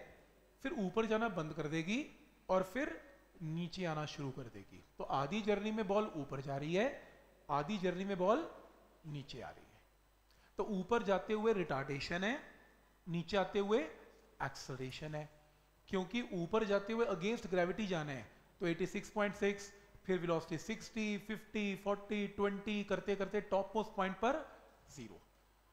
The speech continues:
तो question आएगा objective, एक projectile को हिट किया, एक ball को हिट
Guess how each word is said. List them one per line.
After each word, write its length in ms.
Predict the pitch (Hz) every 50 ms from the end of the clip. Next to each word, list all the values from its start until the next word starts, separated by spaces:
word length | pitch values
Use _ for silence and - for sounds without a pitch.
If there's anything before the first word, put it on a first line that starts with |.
| _ _ _ -
तो 60 | - -
question 460 | - 190 180 170 - - 240 233 214
आएगा 240 | 196 208 233 277 277
objective, 540 | 269 - 196 202 - - - 185 156 143 131 - - - - - - - -
एक 360 | 208 208 233 247 240 - -
projectile 580 | - 185 160 185 180 180 - - 226 220 226 220
को 180 | 226 262 240 196
हिट 240 | 139 170 233 - -
किया, 260 | - 233 226 214 185 160 143 - - - -
एक 220 | 202 180 160 147 139
ball 280 | 156 156 170 190 226
को 140 | - 247 226 185
हिट 240 | 135 165 226 220